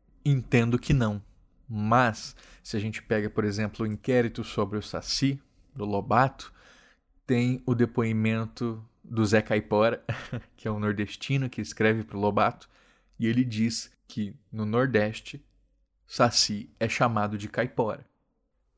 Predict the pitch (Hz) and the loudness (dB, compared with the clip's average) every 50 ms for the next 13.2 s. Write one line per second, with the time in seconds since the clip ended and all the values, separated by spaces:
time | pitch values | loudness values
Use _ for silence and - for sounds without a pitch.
0 | _ _ - 117 113 107 113 120 120 - - - 127 117 113 113 131 147 139 110 | _ _ -6 -2 2 4 4 4 4 4 2 4 4 6 6 4 2 2 -2 -2
1 | - - 113 - 131 117 - - 131 - - - 160 147 - 143 123 120 123 120 | -2 -4 -4 -4 -4 -4 0 0 0 -2 0 -2 -2 -2 -2 -4 -4 -4 -4 -2
2 | - 120 120 131 156 147 - - - 135 131 135 131 - - - - _ _ 104 | 0 0 0 0 -2 -4 -4 0 2 4 4 4 2 -2 -16 -20 -20 _ _ -4
3 | - - 104 101 - 104 104 107 104 - 147 143 131 117 117 120 120 117 110 - | 2 2 2 4 4 2 2 2 2 0 0 2 2 4 4 4 4 2 2 0
4 | - 113 - - 127 - - 135 127 120 - - 135 120 104 - 113 107 - - | -4 -4 -2 -2 -2 2 4 2 2 2 0 -2 -2 -2 2 0 0 0 2 2
5 | 98 104 107 120 135 135 123 123 123 123 120 131 135 - - 110 - - - - | 4 4 4 4 4 4 4 4 4 2 2 0 -2 -2 -6 -6 -6 -12 -18 -18
6 | - - - 117 - 123 117 113 - - 113 104 - 139 127 139 135 - - - | -18 -16 -16 -2 2 4 4 4 4 0 -2 -2 -2 -2 0 0 0 0 2 0
7 | 120 104 101 104 113 117 117 107 104 - - - - - - - - - - 127 | 0 0 2 2 4 4 4 4 0 -6 -16 -20 -20 -20 -20 -20 -6 2 2 4
8 | 120 110 - - - 131 123 113 104 101 101 104 107 117 139 151 139 - - - | 4 2 -2 -2 0 0 0 0 0 0 2 2 4 4 4 4 2 -4 -8 -10
9 | - - - - - _ _ _ - - - - - - - - 101 95 - 117 | -12 -18 -20 -20 -20 _ _ _ -20 -20 -20 -20 -20 -12 -6 -6 -6 -2 2 2
10 | 117 135 - - 156 147 156 156 165 190 180 - 330 220 160 147 156 151 139 135 | 2 2 2 0 0 2 2 2 2 0 0 2 0 4 4 4 2 2 -2 -2
11 | - 107 92 95 104 107 113 123 - - - - 139 - - 123 135 139 135 - | -2 -4 -2 -2 -2 -2 -2 -6 -12 -18 -18 -16 -8 0 0 2 2 2 2 2
12 | 147 131 - - 127 120 107 113 117 - 127 120 - - 127 127 - - - 127 | 2 2 4 4 4 4 4 2 0 0 0 0 2 2 2 2 2 2 0 0
13 | 123 135 151 - | 0 0 -2 -2